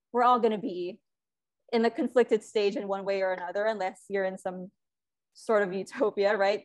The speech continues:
Maybe someday we won't go through this anymore. But, um, yeah, our whole point in including this and in defining this is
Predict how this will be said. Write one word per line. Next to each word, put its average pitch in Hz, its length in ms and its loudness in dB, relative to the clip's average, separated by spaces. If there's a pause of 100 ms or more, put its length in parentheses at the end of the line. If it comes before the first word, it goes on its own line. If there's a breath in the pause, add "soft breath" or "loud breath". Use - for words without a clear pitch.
(100)
Maybe 214 240 -2
someday 196 480 -2
we 208 140 -6
won't 190 200 -6
go 185 160 -2
through 180 200 -4
this 214 160 -6
anymore. 285 300 0
But, 214 220 2 (420)
um, 196 640 -4 (400)
yeah, 214 280 2
our 208 80 2
whole 226 160 2
point 233 340 -6
in 214 100 -4
including 247 440 -2
this 208 180 0
and 208 120 -2
in 196 80 -8
defining 214 400 -2
this 196 220 -4
is 202 300 -2